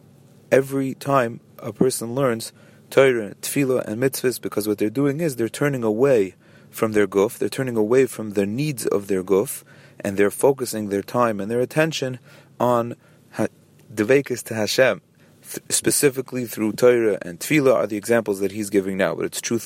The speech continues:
it's true with mitzvahs as well. So the Tanya has told us about Tefillah and about saying Baruch Atah and connecting oneself to Hashem by a direct connection of saying a bracha in first person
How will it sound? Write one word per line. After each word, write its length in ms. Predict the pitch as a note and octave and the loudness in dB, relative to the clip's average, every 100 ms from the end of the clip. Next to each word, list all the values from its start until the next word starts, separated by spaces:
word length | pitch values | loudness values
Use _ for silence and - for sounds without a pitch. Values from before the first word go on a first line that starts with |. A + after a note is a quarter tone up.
| - | -6
it's 200 | G#2 - | -8 -6
true 180 | - B2 | -2 0
with 160 | G#2+ | 0
mitzvahs 420 | G#2+ G#2+ - A#2 | -2 -6 -4 -2
as 160 | A#2 A2+ | -2 4
well. 220 | D3 F#2+ _ - - - - - - | 4 2 _ -20 -20 -20 -20 -20 -16
So 180 | - - _ _ - | -10 -10 _ _ -2
the 140 | G#2+ | -2
Tanya 300 | - C3+ B2+ | 2 2 2
has 200 | A2+ - - | -6 -8 0
told 260 | C3 B2+ | 2 2
us 140 | G#2+ - | -2 0
about 280 | G2 F#2 | 0 0
Tefillah 440 | - G#2 G2+ A2 C#3+ - | -2 -2 2 2 0 -6
and 240 | G2 G2 - _ - | -8 -10 -18 _ -4
about 280 | G#2 G2 - _ _ _ _ | 2 2 0 _ _ _ _
saying 400 | - - A#2+ A2+ | -2 2 2 2
Baruch 320 | G#2 A#2+ G#2 - | 4 4 4 0
Atah 440 | A#2+ B2 - F#2 - | 0 0 -2 -6 -6
and 160 | F#2 | -10
connecting 380 | - A#2 - A2 | -4 -4 -4 -4
oneself 380 | A2 G#2 A2+ - | -4 -2 -2 -2
to 80 | G2 | -6
Hashem 440 | F#2+ A2+ A2 F#2+ _ - - - | -2 2 0 -2 _ -20 -8 0
by 180 | G2 G2 | 2 2
a 80 | G2 | -2
direct 640 | G2+ G2+ G2+ A2 C3+ - | 0 0 4 4 4 0
connection 600 | - A#2+ A2+ - - G2+ - | -6 2 2 0 -8 -10 -6
of 340 | G#2 G2 - _ - _ _ _ _ _ _ - | -2 -2 -4 _ -20 _ _ _ _ _ _ -4
saying 380 | - B2 B2 | 4 4 4
a 80 | G#2 | 0
bracha 480 | F#2+ A#2 A2+ G2 F2+ - | 4 4 4 -2 -4 -6
in 100 | G2 | -8
first 380 | - A#2 G#2+ | 0 0 0
person 480 | - A#2+ - F#2 E2+ | 0 -2 -2 -8 -10